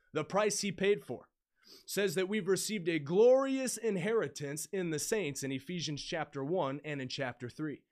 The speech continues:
In John chapter sixteen, Jesus said, "All that the Father has, has been given to me, and all that I have,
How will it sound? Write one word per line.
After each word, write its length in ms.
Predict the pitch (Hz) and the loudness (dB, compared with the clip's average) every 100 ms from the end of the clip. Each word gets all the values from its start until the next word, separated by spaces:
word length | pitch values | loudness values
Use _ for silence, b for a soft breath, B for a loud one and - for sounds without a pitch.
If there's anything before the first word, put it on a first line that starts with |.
| b b b | b b b
In 160 | 143 | -4
John 280 | 135 185 196 | 2 2 2
chapter 380 | - 190 190 160 | 2 -2 0 -2
sixteen, 640 | 156 190 - - 185 202 | 0 -2 -2 -4 -2 -2
Jesus 420 | - 202 165 175 | -4 -6 -6 -6
said, 180 | - 175 | -2 -2
"All 540 | 170 214 240 247 247 233 | -2 0 4 4 4 2
that 200 | 175 196 | 0 -4
the 100 | 160 | -6
Father 480 | 151 208 208 180 165 | -2 0 0 0 -4
has, 460 | 170 185 196 220 - b b | -4 -4 -6 -8 -12 b b
has 200 | 165 143 | -2 -2
been 200 | 147 156 | -4 -4
given 320 | 151 196 185 | 0 0 0
to 160 | 175 175 | -2 -4
me, 320 | 170 180 208 208 b b | -2 -2 -4 -8 b b
and 180 | 139 170 | -2 2
all 180 | 208 190 | 2 4
that 140 | 147 | 2
I 180 | 185 185 | 2 0
have, 440 | 170 180 185 190 | -2 -2 -4 -6